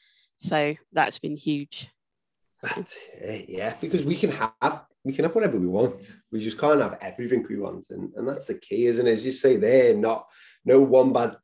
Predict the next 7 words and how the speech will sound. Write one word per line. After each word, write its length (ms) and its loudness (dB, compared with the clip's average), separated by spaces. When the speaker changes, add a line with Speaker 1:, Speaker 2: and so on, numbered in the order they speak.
Speaker 2:
food, 460 6
snack, 640 -2
and, 200 -2
or 180 2
anything. 440 4
Like, 340 0
realistically, 880 0